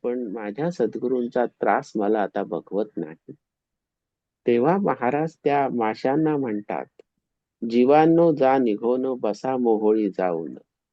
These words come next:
माझ्या बंकटलाला लागून तुम्ही न दुखवा." म्हणजेच माझा बंकटलाल पुढे येतोय माझ्यासाठी, तर त्याला तुम्ही डसू नका, चावू नका. किती,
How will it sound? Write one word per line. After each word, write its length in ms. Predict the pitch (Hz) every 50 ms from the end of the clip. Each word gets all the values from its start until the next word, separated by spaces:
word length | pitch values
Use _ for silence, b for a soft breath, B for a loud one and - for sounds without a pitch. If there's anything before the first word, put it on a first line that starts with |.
| _ _ _ _ _ _ -
माझ्या 500 | 104 101 101 95 95 92 110 143 156 151
बंकटलाला 840 | 135 120 107 101 92 - 156 156 - 131 127 117 110 110 113 107 104
लागून 480 | 107 110 101 98 - - 92 101 107 107 113 117 - _
तुम्ही 260 | 104 98 98 110 120
न 180 | 120 117 113 104
दुखवा." 440 | 104 92 90 - - 85 78 73 64 - - _ - _ _ _ _ _ _ _ _ _ _ -
म्हणजेच 640 | 104 95 98 95 98 113 135 156 170 - - - - _ _ _ _ _
माझा 420 | 104 104 98 95 92 - 135 139
बंकटलाल 640 | 135 127 107 98 90 92 117 113 - 120 120 120 123 -
पुढे 220 | _ 95 90 101 117
येतोय 440 | 135 139 117 107 - - 101 92 98
माझ्यासाठी, 880 | 104 104 95 85 87 87 113 139 139 - - - - - - _ - - _ _ _ _ _ _ _ _ _ _ _ _ _ _ _ _ _ _ _ _ _ _ _ _ _ _ _ _ _ _ _ _ _ _ -
तर 80 | 156 156 156 -
त्याला 280 | 139 113 113 131 175 196
तुम्ही 300 | 208 - 202 180 185 180
डसू 380 | 165 147 135 - - - 147 143
नका, 300 | 139 131 127 - 131 127
चावू 340 | 123 - 117 104 104 107 113
नका. 320 | 110 104 95 - - 101 98
किती, 440 | - _ _ 156 - _ - 196 190